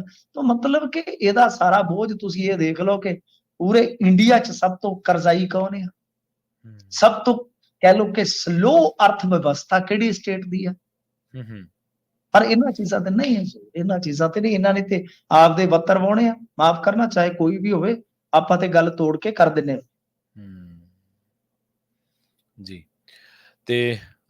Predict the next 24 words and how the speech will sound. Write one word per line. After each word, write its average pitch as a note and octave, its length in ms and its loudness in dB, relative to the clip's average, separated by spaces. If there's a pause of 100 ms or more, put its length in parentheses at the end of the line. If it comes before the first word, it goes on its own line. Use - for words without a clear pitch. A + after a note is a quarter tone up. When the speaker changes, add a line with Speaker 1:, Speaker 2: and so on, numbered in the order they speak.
(120)
Speaker 2:
ਅ, G#2 40 -12
ਬਿੱਟੂ B2+ 400 -6
ਕਹਿ F#3+ 200 0
ਰਿਹਾ, G3 100 0
ਕਹਿੰਦੇ, F3+ 260 -4
"ਮੈਂ E3 240 -6
ਨੰਗਾ A2+ 300 -6
ਕਰੂੰਗਾ B2+ 280 -10
ਸੀ B2 220 -12
ਐਮ A#2+ 120 -12
ਨੂੰ A#2+ 140 -14
ਜੀ, B2 180 -20 (200)
ਕਿਰਾਇਆ G#2+ 260 -2
ਤਾਂ B2+ 120 -6
ਭਰਤਾ G#2 360 -6
ਹੁਣ।" A2+ 180 -14 (2750)
Speaker 1:
ਦੇਖੋ, A#3+ 180 -2
ਗੱਲ E3 300 4
ਇਹ G3+ 100 4
ਆ G#3+ 80 4
ਕਿ A3+ 300 0 (1200)
ਰਵਨੀਤ F3+ 560 4
ਬਿੱਟੂ, G#3+ 460 -2
ਅੱਛਾ, F#3 240 0